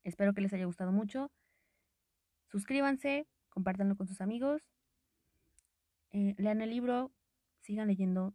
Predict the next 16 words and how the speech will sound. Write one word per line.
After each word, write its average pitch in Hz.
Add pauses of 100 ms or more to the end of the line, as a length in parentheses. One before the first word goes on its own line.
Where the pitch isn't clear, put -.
no 190
dejen 190
de 185
leer, 180
por 202
favor. 196 (1040)
Y 208
yo 202
me 190
despido. 202 (760)
Nos 185
vemos 180
en 175
el 175
siguiente 170
episodio. 254